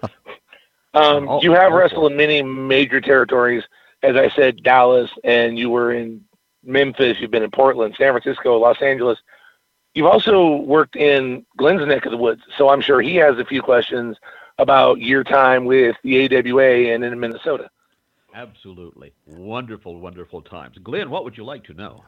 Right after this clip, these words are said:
Speaker 1: Well, I wanna know, eh, first of all, how did you, uh, first end up in the A W A? Who, who made contact with who? Uh, who, who was, uh, the person that brought, brought you in? And what was your impression? Because you had worked in warmer climates, uh, to come up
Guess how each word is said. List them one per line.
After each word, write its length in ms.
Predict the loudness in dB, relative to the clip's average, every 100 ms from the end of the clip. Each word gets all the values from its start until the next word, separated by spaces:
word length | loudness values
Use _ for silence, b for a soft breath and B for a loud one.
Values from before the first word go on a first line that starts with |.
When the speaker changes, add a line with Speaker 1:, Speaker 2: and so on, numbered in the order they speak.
| _
Speaker 1:
Well, 160 | -4
I 140 | -2 -2
wanna 260 | -2 -2
know, 320 | 0 0 0 -4 -8
eh, 60 | -4
first 320 | -2 -2 -2
of 80 | 2
all, 400 | 2 2 0 -6 B B
how 220 | 0 0
did 240 | 0 -6 -8
you, 180 | -2 2
uh, 160 | 2 -2 -10 -16
first 320 | -4 0 0 2
end 200 | 2 2
up 160 | 2 2
in 180 | 2
the 80 | 2 2
A 100 | 2
W 380 | 2 0 2 4
A? 160 | 2
Who, 240 | 2 -2 -2
who 140 | -2
made 200 | -2 -2
contact 460 | -2 -2 0 -2 -2
with 140 | -4
who? 380 | -2 0 0 2
Uh, 360 | 4 4 2 -2
who, 220 | -4 -4
who 160 | 2 2
was, 200 | 2 2
uh, 320 | 2 4 2 0
the 200 | -8 0
person 300 | 0 0 -4
that 140 | 0
brought, 240 | 2 2
brought 360 | 0 0 0 -2
you 140 | 0
in? 320 | 2 2 0 -4 B B B
And 180 | 0 0
what 140 | 0
was 140 | 0
your 100 | 0
impression? 400 | 0 0 0 0
Because 320 | -4 2 0 2
you 80 |
had 140 | 0 0
worked 200 | -2 0
in 140 | -2
warmer 260 | 0 0 -2
climates, 760 | 0 2 2 4 4 2 0
uh, 160 | 2 2
to 120 | 0
come 220 | 0 2
up 220 | 2 0